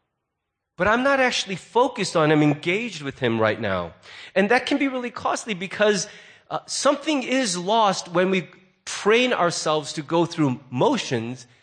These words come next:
without extracting from those motions the real value of what was supposed to happen through what we're doing.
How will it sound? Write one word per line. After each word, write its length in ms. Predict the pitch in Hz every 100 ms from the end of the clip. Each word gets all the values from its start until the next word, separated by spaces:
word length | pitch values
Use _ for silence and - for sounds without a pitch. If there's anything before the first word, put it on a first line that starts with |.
| _ -
without 420 | 127 165 - -
extracting 640 | - - 175 196 208 208
from 200 | - 151
those 220 | 135 131
motions 560 | 123 131 127 123 123 113 _ _ _
the 100 | 127
real 220 | 120 214
value 720 | 220 151 151 180 165 110 95 110 _ _
of 120 | 131 113
what 140 | 151
was 100 | 135
supposed 320 | 147 143 135
to 60 | 131
happen 520 | - 156 - 98 101 _ _ _ _
through 140 | 127
what 120 | 123
we're 100 | 117
doing. 320 | 104 127 101